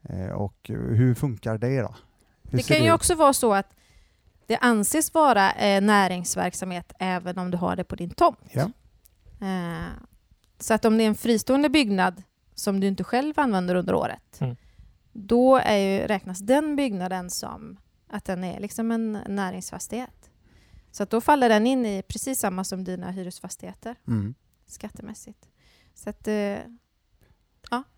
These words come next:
Speaker 2: Det, det är inte så här att det är självklart att det är privatuthyrning för att du har det hemma.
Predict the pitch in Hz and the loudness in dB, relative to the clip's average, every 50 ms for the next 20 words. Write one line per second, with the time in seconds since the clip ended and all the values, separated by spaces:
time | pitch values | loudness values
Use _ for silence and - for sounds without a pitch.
0 | _ _ _ _ _ - 247 254 262 262 247 247 277 277 254 262 247 - 311 285 | _ _ _ _ _ -6 -4 -4 -4 -2 0 0 0 2 2 2 4 6 6 6
1 | 247 233 226 - 226 - - 262 247 208 - - - 262 285 277 - 262 254 - | 6 4 2 0 -2 0 0 0 0 -2 -2 2 4 4 4 4 4 2 2 2
2 | 233 220 - 226 196 233 226 220 - 208 - - 208 202 202 202 196 - - 202 | 2 2 2 4 4 4 4 4 2 -2 0 2 2 2 2 0 -2 -2 -2 -2
3 | - - 202 202 185 185 185 190 208 208 196 190 202 254 | 0 0 2 2 2 2 2 0 0 0 0 0 -2 -4